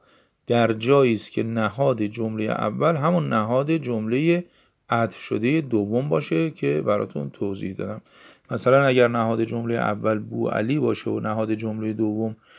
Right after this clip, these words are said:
نوح پسر منصور باشه، اصلاً کاربرد وجه وصفی در اینجا جایی نداره و درست نیست. باید نهاد هر دو جمله یکی باشه. اون وقت بعد از فعل وصفی ویرگول میاریم.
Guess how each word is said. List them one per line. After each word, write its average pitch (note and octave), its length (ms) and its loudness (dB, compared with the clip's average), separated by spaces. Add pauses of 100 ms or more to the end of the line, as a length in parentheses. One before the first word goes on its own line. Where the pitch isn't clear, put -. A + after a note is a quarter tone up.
(260)
نوح A#2+ 320 2
پسر A2+ 420 0
منصور A2 480 -4
باشه، G#2+ 240 -2
اصلاً D3+ 360 0
کاربرد B2+ 420 4
وجه G#2 360 2
وصفی G#2 400 -4
در D3+ 140 4
اینجا B2+ 460 6 (520)
جایی A2+ 340 4
نداره D3+ 480 0
و A#2 120 2
درست G#2+ 580 -2
نیست. A2 320 -8
باید B2+ 320 2
نهاد B2 440 0
هر C#3+ 220 2
دو A2+ 160 0
جمله A2 560 0 (420)
یکی A2 400 -2
باشه. G2+ 480 -4 (360)
اون A#2+ 180 -4
وقت D3+ 360 6
بعد A#2+ 220 4
از A#2 180 -2
فعل A#2 240 0
وصفی A2+ 600 0 (360)
ویرگول A2+ 720 2 (160)
میاریم. G2+ 520 -6